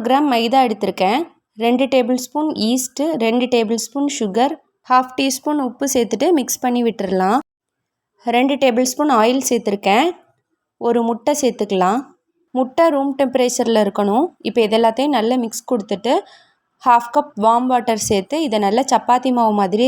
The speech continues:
ரெடி பண்ணி எடுத்துக்கலாம். நல்லா அழுத்தம் கொடுத்து பிசைஞ்சு எடுத்துக்கணும். இப்போ இதை கவர் பண்ணிட்டு அரை மணி நேரம் ரெஸ்ட்டில் விட்டுறலாம். இப்போ ஒரு பேன் ஹீட் பண்ணிட்டு ரெண்டு டேபிள் ஸ்பூன் அளவுக்கு ஆயில் சேர்த்துடலாம். அரை டீஸ்பூன் இஞ்சி பூண்டு பேஸ்ட்டு, அரை டீஸ்பூன்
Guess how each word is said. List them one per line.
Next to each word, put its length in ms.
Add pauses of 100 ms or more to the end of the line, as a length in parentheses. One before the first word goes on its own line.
(120)
ரெடி 180
பண்ணி 240
எடுத்துக்கலாம். 520 (540)
நல்லா 300
அழுத்தம் 360
கொடுத்து 300
பிசைஞ்சு 400
எடுத்துக்கணும். 560 (400)
இப்போ 200
இதை 220
கவர் 320
பண்ணிட்டு 360 (340)
அரை 180
மணி 240
நேரம் 260
ரெஸ்ட்டில் 420
விட்டுறலாம். 480 (500)
இப்போ 200
ஒரு 180
பேன் 300
ஹீட் 220
பண்ணிட்டு 320 (160)
ரெண்டு 260
டேபிள் 240
ஸ்பூன் 260
அளவுக்கு 340 (120)
ஆயில் 280
சேர்த்துடலாம். 560 (520)
அரை 140 (100)
டீஸ்பூன் 420
இஞ்சி 240
பூண்டு 240
பேஸ்ட்டு, 360 (120)
அரை 240
டீஸ்பூன் 400